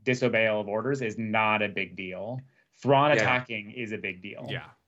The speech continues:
Speaker 1: So, I don't know. I, I feel like we're a little,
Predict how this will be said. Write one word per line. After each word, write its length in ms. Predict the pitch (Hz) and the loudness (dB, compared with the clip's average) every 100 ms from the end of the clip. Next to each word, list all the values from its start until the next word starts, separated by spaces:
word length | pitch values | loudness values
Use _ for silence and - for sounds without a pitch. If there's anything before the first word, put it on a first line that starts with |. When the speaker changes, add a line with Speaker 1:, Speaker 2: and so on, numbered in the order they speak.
| _ _ _ | _ _ _
Speaker 1:
So, 320 | - 87 87 95 _ _ _ 123 | -4 -4 -6 -12 _ _ _ -2
I 60 | |
don't 100 | 104 | 0
know. 140 | 87 76 _ _ - _ - | -2 -8 _ _ -20 _ 0
I, 180 | 143 - - _ _ - | 2 2 -6 _ _ -2
I 60 | 135 | 2
feel 120 | 165 | 4
like 60 | 156 | 6
we're 60 | 139 | 6
a 40 | |
little, 720 | 131 143 156 147 139 135 113 | 6 4 6 6 6 2 -8